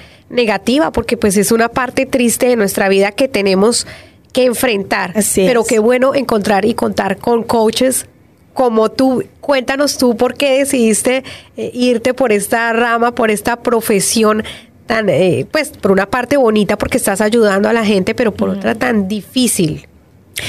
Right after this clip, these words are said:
Speaker 2: Claro que sí. Mira, eh, de joven me pasaron tantas cosas y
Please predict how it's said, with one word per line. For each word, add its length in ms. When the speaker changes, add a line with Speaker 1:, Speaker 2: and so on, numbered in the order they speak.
Speaker 2:
Claro 280
que 100
sí. 340
Mira, 320
eh, 580
de 160
joven 760
me 140
pasaron 640
tantas 400
cosas 600
y 640